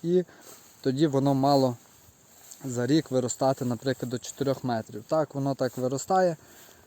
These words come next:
але проблема в тому, що в нашій, в наших зимах воно перемерзає. І ось маємо таку ситуацію. Бачите, за перший рік виросло і змерзло.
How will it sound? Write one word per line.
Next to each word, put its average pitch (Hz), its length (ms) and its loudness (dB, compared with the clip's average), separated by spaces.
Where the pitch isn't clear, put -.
але 131 260 2
проблема 131 500 0
в 113 60 -10
тому, 170 360 0
що 123 480 -4
в 131 40 -6
нашій, 131 560 -2
в 135 200 -12
наших 135 400 -2
зимах 147 560 2
воно 127 260 -2
перемерзає. 127 960 -2
І 175 120 -2
ось 147 280 0
маємо 131 340 -2
таку 131 360 -4
ситуацію. 123 680 -4
Бачите, 139 460 -8
за 127 120 -12
перший 156 380 -4
рік 156 200 -6
виросло 160 560 -4
і 156 120 -8
змерзло. 110 600 -6